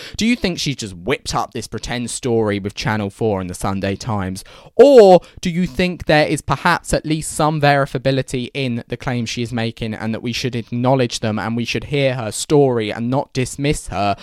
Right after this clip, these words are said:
like so many who I would previously have loved are doing? If it doesn't seem suspicious to you, then whether you love or hate the work Russell Brand does, you need to open your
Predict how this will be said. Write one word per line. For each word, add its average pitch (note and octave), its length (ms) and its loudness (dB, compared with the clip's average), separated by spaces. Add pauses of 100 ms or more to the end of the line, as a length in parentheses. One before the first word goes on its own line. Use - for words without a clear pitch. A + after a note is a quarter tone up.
(220)
like A#2+ 200 -2
so D3+ 280 4
many C3+ 400 0
who C3 220 2
I B2 120 4
would A#2+ 240 -2
previously B2 680 -2
have A#2+ 200 -4
loved A#2+ 500 4 (340)
are A2 360 6 (320)
doing? G2 500 2 (800)
If - 120 -6
it C3 120 -4
doesn't D3+ 280 -4
seem D#3 220 -4
suspicious - 680 -4
to B2 120 -4
you, G#2+ 280 -4
then A2+ 200 -4
whether C3 200 -4
you C3 180 -4
love C3 300 2
or C3+ 180 4
hate C#3+ 380 -2
the B2+ 80 -2
work C3 400 2
Russell B2+ 420 -2
Brand A2+ 480 -4
does, A2+ 500 -2 (280)
you B2 120 -2
need C3+ 220 0
to - 180 -2
open D3 440 2
your B2+ 200 -2